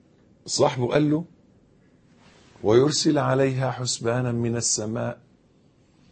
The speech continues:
فتصبح صعيداً زلقاً، أو يصبح ماؤها غوراً فلن تستطيع له طلبا".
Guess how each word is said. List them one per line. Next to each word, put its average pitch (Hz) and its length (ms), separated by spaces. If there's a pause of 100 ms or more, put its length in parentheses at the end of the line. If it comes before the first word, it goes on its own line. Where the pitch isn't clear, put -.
(220)
فتصبح 110 560
صعيداً 147 520
زلقاً، 135 640 (1160)
أو 175 160
يصبح 175 460
ماؤها 156 580 (100)
غوراً 123 720 (1800)
فلن 156 320
تستطيع 151 640
له 131 260
طلبا". 107 400